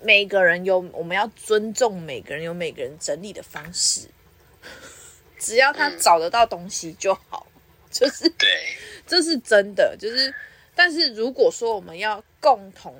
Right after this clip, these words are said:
Speaker 1: 都要去使用那样东西，就真的还是要讲一下，比如说那把剪刀，对了，还有我那个刷子，我，我现在虽然已经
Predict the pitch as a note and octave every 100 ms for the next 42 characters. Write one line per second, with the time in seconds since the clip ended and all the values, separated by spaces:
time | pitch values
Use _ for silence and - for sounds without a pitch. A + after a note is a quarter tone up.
0 | - G3+ G#3 G#3+ G#3 - A3+ - - A2+
1 | A2 F#3+ F3+ E3 D3 G2+ F3 - - _
2 | - D4+ D4 D4+ C4 F#3+ G3 A#3+ A#3 A#3
3 | - - _ - - - - G3 G3+ A3
4 | A#3 A#3 F3 E3 - - - - - -
5 | _ _ _ - - - - _ - G3+
6 | F#3 - - - _ _ _ _ _ _
7 | _ _ - - G3 A3 A3 F3 F3+ F3+
8 | - G3 F3+ F3+ - - _ _ _ _
9 | - - - - - - - - A3+ C4+
10 | - - - - - A3+ A#3 D4+ D4 D4
11 | C4+ A#3 - F3+